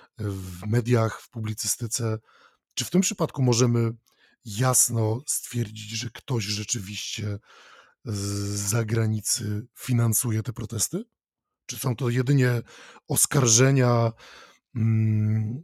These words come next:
o manipulację procesem politycznym padające ze strony rządu czy ajatollaha? No bo wiemy oczywiście, że, że środowisko władzy irańskiej, no, już jasno na początku stwierdziło, że, że tutaj, mm,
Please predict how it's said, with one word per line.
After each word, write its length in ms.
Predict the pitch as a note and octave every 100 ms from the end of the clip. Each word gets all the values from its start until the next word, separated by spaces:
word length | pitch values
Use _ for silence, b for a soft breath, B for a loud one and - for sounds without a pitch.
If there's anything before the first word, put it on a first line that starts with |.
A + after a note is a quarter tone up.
| G3
o 80 | A#2+
manipulację 920 | B2+ B2+ A#2 - A#2 A#2+ B2+ - A2+
procesem 460 | - A#2 - G#2+ A2
politycznym 600 | A2+ G#2 - - G#2+ G#2+
padające 480 | C3 B2 B2 A2 A2+
ze 140 | A#2
strony 520 | - B2 B2 A#2 G#2+ - B B B -
rządu 600 | G#2 A#2 C3 C#3+ C#3+ C3
czy 140 | -
ajatollaha? 420 | A#2 A#2 A#2+ B2 D#3
No 80 |
bo 120 | D3+ D#3
wiemy 260 | F3 E3
oczywiście, 480 | D3 C3+ C3+ - C3+
że, 260 | A2 A2 A2 B B B -
że 140 | A2
środowisko 840 | A2+ C#3 B2 A2+ C3+ - C3+ A#2 A#2 B B B
władzy 800 | G2+ G#2+ A#2+ C3+ B2 A2+ A#2 A#2+
irańskiej, 540 | C3+ A#2+ B2 - - A#2
no, 240 | A2+ A2 A#2
już 420 | C#3 A#2+ - - - _ _
jasno 400 | G#2+ C3 C3 B2
na 100 | A#2
początku 500 | A#2 A#2+ C3 A#2 -
stwierdziło, 520 | - - G2 G2 G#2+ G#2+
że, 220 | G#2 G2+ B B B B B
że 160 | G#2 G#2+
tutaj, 480 | A#2 - G#2 G#2 G#2 B B B -
mm, 440 | A2 G#2+ G#2+ G#2+